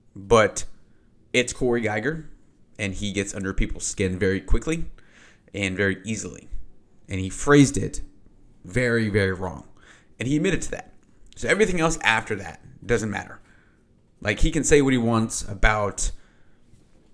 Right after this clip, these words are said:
the teams of the past doing, doing just that, throwing it downfield to the receivers. Chris Godwin, Hamilton, you know, having guys like that,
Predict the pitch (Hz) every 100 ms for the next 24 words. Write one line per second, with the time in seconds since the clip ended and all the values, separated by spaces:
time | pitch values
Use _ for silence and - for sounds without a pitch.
0 | _ - 117 - 135 120 120 107 - 110
1 | 110 110 104 117 113 104 101 101 107 101
2 | 120 107 98 92 110 101 - - - -
3 | 113 107 107 95 98 92 92 - 92 90
4 | - 92 90 95 98 80 - - 127 113
5 | 107 101 101 98 - - - _ - 120
6 | 107 98 - 101 95 98 90 - - -
7 | _ _ _ _ _ _ - 107 - 120
8 | 120 110 104 101 - 101 90 104 101 -